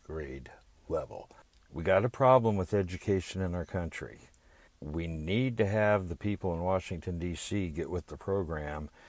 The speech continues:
and do something about this. You know, they, we've heard it all for years. We've heard the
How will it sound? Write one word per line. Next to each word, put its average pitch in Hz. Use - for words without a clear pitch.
and 82
do 107
something 113
about 80
this. -
You 80
know, 87
they, 113
we've 98
heard 104
it 98
all 90
for 104
years. 95
We've 85
heard 90
the 82